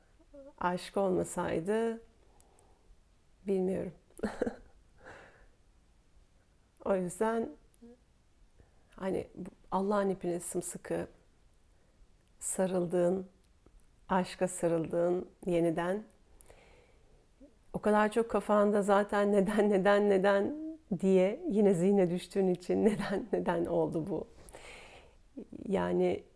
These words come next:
şey gibi hissediyorsun aslında. Yani Adem'in cennetten kovulması gibi de düşünülebilir. Birçok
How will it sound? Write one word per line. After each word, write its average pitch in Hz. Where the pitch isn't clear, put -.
şey 233
gibi 175
hissediyorsun 170
aslında. 180
Yani -
Adem'in 233
cennetten 233
kovulması 240
gibi 185
de 185
düşünülebilir. 190
Birçok 202